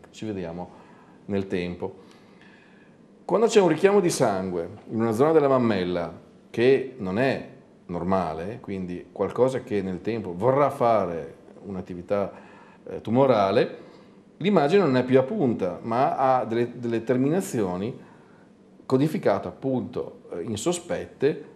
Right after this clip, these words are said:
in questo caso, quindi la terminazione può essere, eh, terminazione a, a palla, oppure non a punta, oppure terminazioni di questo tipo, con termi-, con, eh, una linea di corrente <clears throat> che non è appuntita, oppure in questo caso uguale,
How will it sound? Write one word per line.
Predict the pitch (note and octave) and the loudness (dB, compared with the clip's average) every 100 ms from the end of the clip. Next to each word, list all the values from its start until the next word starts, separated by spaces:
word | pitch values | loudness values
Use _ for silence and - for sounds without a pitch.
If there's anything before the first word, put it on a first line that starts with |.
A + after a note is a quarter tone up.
| - | -10
in | C3 | -4
questo | C3 G2 A2+ | -2 -2 -2
caso, | F#2 F2+ F#2 G2 | 0 0 -2 -4
quindi | G2 A2+ F#2+ | -4 -4 -4
la | |
terminazione | F#2 F#2+ G2 G2 F#2+ F2+ | -4 -4 -6 -4 -4 -4
può | E2 - F#2 | -8 -8 -6
essere, | F2 - E2+ E2 - | -6 -6 -8 -8 -10
eh, | F2+ E2 D#2+ D2+ D2+ E2+ | -10 -8 -8 -10 -12 -12
terminazione | F2 F2+ F2 G2+ F#2 E2+ - - - - | -10 -8 -6 -4 -4 -4 -8 -18 -20 -14
a, | - F2+ E2 - | -8 -6 -6 -8
a | |
palla, | - B2 C#3 G2+ | 0 6 6 4
oppure | F2 G#2+ G2+ F#2+ | 0 -2 0 0
non | A2 G#2+ | 0 0
a | G#2 | 0
punta, | A#2 A2 G2+ G#2 D3+ F#3 | 0 0 0 2 2 2
oppure | D3 C3+ A#2+ G2 - - - - _ _ _ - | 2 2 4 4 -2 -16 -20 -20 _ _ _ -10
terminazioni | - A2+ G#2+ G#2 G#2 | -2 0 0 0 -2
di | F2+ | -2
questo | F2+ - B2+ | -6 -2 -2
tipo, | B2+ B2 G2 | -2 -4 -4
con | F#2 F2 | -6 -6
termi-, | E2+ F2+ F2+ - - - | -6 -6 -8 -14 -20 -6
con, | G2+ F#2+ | -2 0
eh, | F#2 F2+ F#2 | -2 -4 -6
una | G#2 G2+ F#2 F2 E2+ E2+ - - - | -6 -6 -4 -6 -8 -10 -16 -20 -8
linea | G#2 G2+ | -2 0
di | F#2+ | 0
corrente | F#2 G2 G2 G2+ F#2+ F#2 E2 - - - - | 0 2 4 2 0 -2 -4 -6 -14 -20 -20
<clears throat> | - C3+ D3 - F3 F3 B2+ F#2 | -10 -6 -6 -2 4 4 4 0
che | G2+ | -2
non | G2 | -2
è | F#2+ F#2 F2+ D#2 | -2 -4 -6 -10
appuntita, | E2+ A2+ B2 B2 A2+ A2 C#3+ D#3 | -8 -2 -2 2 0 2 2 4
oppure | C3+ A#2 G#2+ | 2 0 0
in | G2 | 0
questo | F#2+ G2 | -4 -6
caso | - G#2+ G2+ F2 F2 G#2 | 0 2 4 2 -4 -4
uguale, | G#2 F#2+ D2+ E2 C3 | 0 0 0 0 0